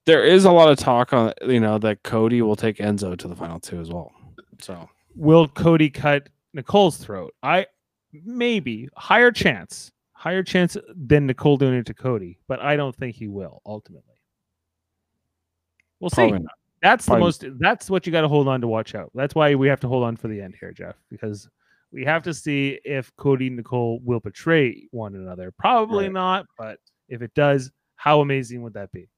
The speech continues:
Speaker 1: You never know.
Speaker 2: It, I will, I will say greatest season ever if, especially if Nicole does it to Cody. I think
Speaker 1: Right.
Speaker 2: just to see his, like,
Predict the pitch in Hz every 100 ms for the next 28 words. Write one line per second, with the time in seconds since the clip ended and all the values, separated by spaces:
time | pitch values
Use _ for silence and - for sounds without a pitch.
0 | _ 92 95 98 110 101 - - - _
1 | _ _ _ 147 147 143 147 165 165 156
2 | 147 143 143 - _ - 135 147 143 139
3 | 147 135 170 185 175 - 175 143 135 120
4 | 107 107 104 _ _ _ _ _ - 123
5 | 113 - _ _ _ _ _ _ _ -
6 | - - 208 214 - 160 151 143 139 -
7 | 123 143 131 120 117 110 101 - 107 82
8 | _ _ _ _ _ _ _ _ - 139
9 | 120 123 87 139 - 120 - - 131 117
10 | 120 113 110 110 104 104